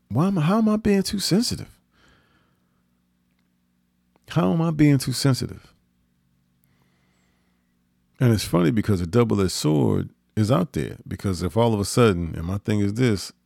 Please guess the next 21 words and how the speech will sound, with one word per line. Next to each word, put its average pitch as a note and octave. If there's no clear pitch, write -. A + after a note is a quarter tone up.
if F2+
all A2
of G#2
a G2
sudden F#2
minority G#2
students F#2
started F#2
calling F2+
white A2
students F2+
derogatory F2+
terms E2+
and D#2+
flipped -
the -
script -
and E2
started F#2+
harassing F2+
them, G#2+